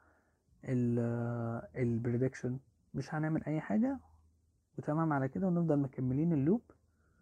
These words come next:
آه، هنend for ال، يعني for loop نفسها هتفضل مكملة لحد ما اخلص ال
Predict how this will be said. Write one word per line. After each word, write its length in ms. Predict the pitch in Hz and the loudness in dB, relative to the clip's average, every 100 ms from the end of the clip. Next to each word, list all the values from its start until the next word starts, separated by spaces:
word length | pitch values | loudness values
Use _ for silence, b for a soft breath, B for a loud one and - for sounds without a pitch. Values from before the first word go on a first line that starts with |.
| _ _ _ _ _ _ _ _ _ - - - - - - - _ _ _ _ - _ _ | _ _ _ _ _ _ _ _ _ -20 -20 -20 -20 -20 -20 -20 _ _ _ _ -20 _ _
آه، 320 | 135 139 135 135 | -10 -4 -2 -2
هنend 380 | 143 156 185 160 | -2 2 2 2
for 300 | - 254 311 - _ _ _ _ _ _ - - | 4 2 2 -6 _ _ _ _ _ _ -18 -8
ال، 140 | 127 | -4
يعني 240 | 131 123 123 | -2 0 0
for 140 | - | 4
loop 260 | 156 160 160 | 6 6 4
نفسها 380 | 151 - 143 | 0 -2 -4
هتفضل 280 | 120 147 156 | -2 0 2
مكملة 420 | 147 139 135 135 | 2 2 2 2
لحد 280 | 113 - 151 | 0 -2 0
ما 100 | 135 | 2
اخلص 520 | - 147 127 110 - _ | 2 2 2 2 -6 _
ال 500 | 143 117 110 113 113 | -4 0 0 0 -2